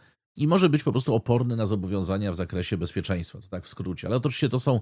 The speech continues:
wypowiedzi specjalistów, a nie jeszcze samego Egiptu. E, no, były premier Kataru, szejk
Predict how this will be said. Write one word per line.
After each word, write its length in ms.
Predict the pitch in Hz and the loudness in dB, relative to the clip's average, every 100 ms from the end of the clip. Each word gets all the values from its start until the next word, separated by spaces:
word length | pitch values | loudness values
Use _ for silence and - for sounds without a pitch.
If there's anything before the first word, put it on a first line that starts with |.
| - - _ - | -2 -18 _ -8
wypowiedzi 420 | 95 127 131 131 | -2 2 2 2
specjalistów, 640 | - 123 - 110 156 - 143 | 0 -2 0 0 0 -2 0
a 100 | 120 | 2
nie 140 | 120 | 2
jeszcze 240 | 120 - 117 | 0 0 -2
samego 680 | 117 107 107 107 104 101 117 | 0 0 0 2 2 2 0
Egiptu. 440 | 95 92 - - - _ _ _ _ _ _ _ - | 0 -2 -6 -14 -14 _ _ _ _ _ _ _ -4
E, 680 | 113 113 110 107 107 107 104 | 0 2 4 4 2 2 2
no, 140 | 110 135 | 2 4
były 320 | 151 214 170 | 6 6 6
premier 360 | 165 170 156 | 4 2 2
Kataru, 920 | 135 127 160 160 151 135 120 110 104 98 95 | 2 2 4 4 4 4 4 4 4 2 2
szejk 540 | - - 131 127 110 | 0 0 2 2 2